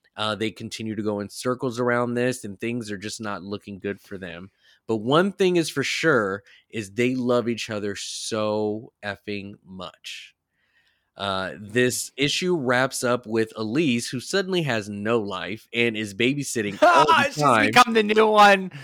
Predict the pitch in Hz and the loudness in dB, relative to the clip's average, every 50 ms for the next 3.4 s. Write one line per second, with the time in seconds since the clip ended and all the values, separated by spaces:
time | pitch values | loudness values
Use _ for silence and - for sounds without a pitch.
0 | - - - 143 143 135 123 113 113 - - 156 175 175 151 - - - - 135 | -12 -2 2 6 8 8 8 6 4 2 4 4 4 4 2 -4 -2 2 6 8
1 | 127 127 180 208 214 208 202 196 - - - 147 180 175 170 165 - 165 165 151 | 10 10 10 10 8 8 6 4 4 0 0 2 4 4 4 4 4 4 4 4
2 | 127 - - - 131 135 135 139 - 180 175 165 143 156 156 151 156 165 175 143 | 2 -4 -6 -2 0 0 0 4 8 8 8 10 10 8 6 8 8 8 8 8
3 | 127 - - - - - - | 6 4 -2 -8 -8 -10 -10